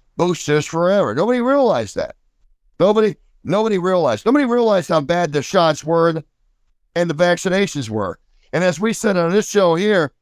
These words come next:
the very people that developed the vaccinations are the same ones that developed the virus itself. Therefore, many people were sep-,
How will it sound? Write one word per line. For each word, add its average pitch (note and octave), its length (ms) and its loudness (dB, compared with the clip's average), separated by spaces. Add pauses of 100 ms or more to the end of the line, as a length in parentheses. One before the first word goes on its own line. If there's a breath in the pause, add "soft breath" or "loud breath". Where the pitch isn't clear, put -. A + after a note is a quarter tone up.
(120)
the F3 100 0
very G3 280 0
people G3+ 360 0
that D#3+ 140 0
developed E3 440 0
the C#3+ 100 0
vaccinations D#3+ 760 0
are C#3 60 -2
the B2+ 100 -6
same F#3 320 0
ones F3+ 200 0
that D3+ 80 -4
developed E3+ 400 0
the D3+ 80 -2
virus F3 400 0
itself. G#3 480 0 (720)
Therefore, F#3 540 2
many F#3+ 360 0
people G3 500 -2
were D3+ 160 0
sep-, - 560 -2